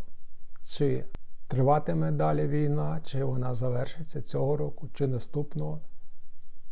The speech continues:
Україні будуть потрібні захисники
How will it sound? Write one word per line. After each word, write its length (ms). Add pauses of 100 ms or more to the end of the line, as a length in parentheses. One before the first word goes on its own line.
(540)
Україні 680 (720)
будуть 440
потрібні 800
захисники 1200